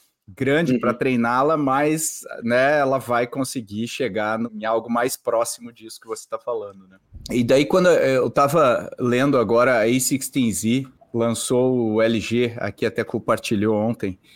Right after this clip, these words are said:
Speaker 1: e lançou, o Mark Andreessen lançou um manifesto lá sobre, que eu acredito muito, né, que a gente deve, tem que abraçar a tecnologia e não fugir da tecnologia, né? A tecnologia provavelmente vai resolver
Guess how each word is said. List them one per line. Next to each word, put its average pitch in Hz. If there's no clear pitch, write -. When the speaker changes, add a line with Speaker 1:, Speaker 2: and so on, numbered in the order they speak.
Speaker 1:
e 107
lançou, 117
o 110
Mark 120
Andreessen 127
lançou 120
um 120
manifesto 120
lá 101
sobre, 113
que 120
eu 113
acredito 110
muito, 117
né, 107
que 117
a 107
gente 104
deve, 107
tem -
que -
abraçar 151
a 180
tecnologia 135
e 123
não 135
fugir 170
da 139
tecnologia, 101
né? 101
A 113
tecnologia 113
provavelmente 131
vai 131
resolver 127